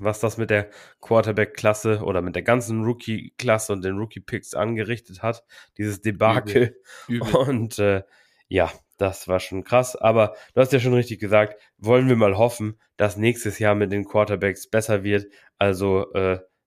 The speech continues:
Speaker 1: das ist schon echt wild, was da auf uns zukommen könnte in der dreiundzwanziger Klasse. Nicht nur, was die Quarterbacks betrifft, aber auch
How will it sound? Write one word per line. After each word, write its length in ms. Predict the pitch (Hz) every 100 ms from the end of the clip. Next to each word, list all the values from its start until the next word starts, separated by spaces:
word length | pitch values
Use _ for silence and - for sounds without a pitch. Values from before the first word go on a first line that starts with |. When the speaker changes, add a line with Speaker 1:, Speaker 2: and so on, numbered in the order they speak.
| _
Speaker 1:
das 320 | 98 95 -
ist 180 | - 98
schon 220 | - 98
echt 260 | 90 92 - _ _ _ _
wild, 500 | 101 95 113 113 -
was 180 | 101 -
da 160 | 92 67
auf 140 | 87
uns 220 | 80 -
zukommen 440 | - 151 127 113 107
könnte 360 | 110 101 95
in 120 | 85
der 100 | 98
dreiundzwanziger 720 | 92 95 95 101 92 - 90
Klasse. 460 | - 101 95 92 90 - - _
Nicht 400 | 95 117 107 -
nur, 100 | 104
was 120 | 98
die 80 | -
Quarterbacks 480 | - 120 107 95 -
betrifft, 360 | - - 104 - - - - -
aber 380 | 95 92 92
auch 320 | 92 107 113